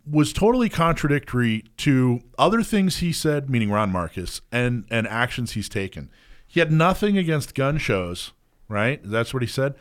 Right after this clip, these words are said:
But he was out there protesting and, and calling people murderers. I mean, <laughs> it's absolutely ridiculous.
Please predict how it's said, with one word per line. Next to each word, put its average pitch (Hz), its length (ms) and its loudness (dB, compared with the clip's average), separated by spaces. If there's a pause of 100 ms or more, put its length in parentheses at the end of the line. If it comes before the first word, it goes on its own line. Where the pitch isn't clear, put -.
(140)
But 151 80 2
he 156 40 4
was 143 100 0
out 170 140 2
there 156 100 0
protesting 123 640 0
and, 98 180 -8
and 104 140 -6
calling 107 320 0
people 101 260 -8
murderers. 82 460 -4 (600)
I 139 40 -4
mean, 147 100 0
<laughs> - 480 -10
it's - 100 -8
absolutely 190 340 4
ridiculous. 147 340 -2